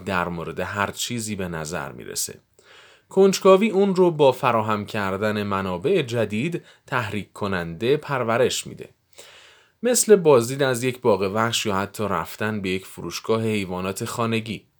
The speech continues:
خودتون رو برای جواب دادن به سوالاتی مثل اینکه چرا پرنده ها پر دارن و من ندارم، یا اینکه چرا ببرها راه راه هستن و غیره آماده بکنید.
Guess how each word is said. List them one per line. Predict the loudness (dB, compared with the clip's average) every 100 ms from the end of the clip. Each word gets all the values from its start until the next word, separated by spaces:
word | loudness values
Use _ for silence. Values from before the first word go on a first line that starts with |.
| _ _
خودتون | 4 6 6 4 0 4
رو | 2 4
برای | 4 4 4 2 -2
جواب | 2 2 0 -2
دادن | -2 0 -2
به | -4
سوالاتی | -4 -2 -2 -2 -4 -6
مثل | -8 -4 -4 -4
اینکه | -6 -6 -2 -2 -2 -4 -18 -20 -20 -20 _
چرا | -2 4 6 6
پرنده | 6 2 2 0
ها | -2 -2
پر | 0 0 0
دارن | -2 -2 -2 -2
و | -4
من | -2 -2 -2
ندارم، | -6 -4 -4 -2 -2 -2
یا | -4
اینکه | -4 -4 -6
چرا | -8 -6 -2 -2
ببرها | 0 0 -2 -4 -2 -2 -4 -10 -20 _
راه | 0 4 4 4
راه | 2 2
هستن | -2 -4 -4 -2
و | -2 -4 -6 -8 -2
غیره | -2 0 0 0 2
آماده | 2 2 2 0
بکنید. | 0 -6 -12 -16 _